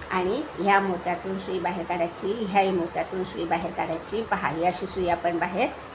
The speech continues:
काढून घेतलेली आहे. हे पहा, शेजारच्या ह्या साईडच्या पट्टीत आपले सहा मोती आलेले, एक, दोन, तीन, चार, पाच, सहा, हे सहा मोती आलेले आहे आणि समोर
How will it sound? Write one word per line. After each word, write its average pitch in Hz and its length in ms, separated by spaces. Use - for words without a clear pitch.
काढून 185 260
घेतलेली 175 520
आहे. 185 220
हे - 380
पहा, 190 320
शेजारच्या 180 600
ह्या 233 180
साईडच्या 208 420
पट्टीत 202 420
आपले 196 280
सहा 220 280
मोती 202 340
आलेले, 165 440
एक, 190 400
दोन, 180 480
तीन, 175 460
चार, 170 460
पाच, 156 480
सहा, 202 180
हे 214 200
सहा 226 320
मोती 202 340
आलेले 160 380
आहे 214 280
आणि 196 280
समोर 226 400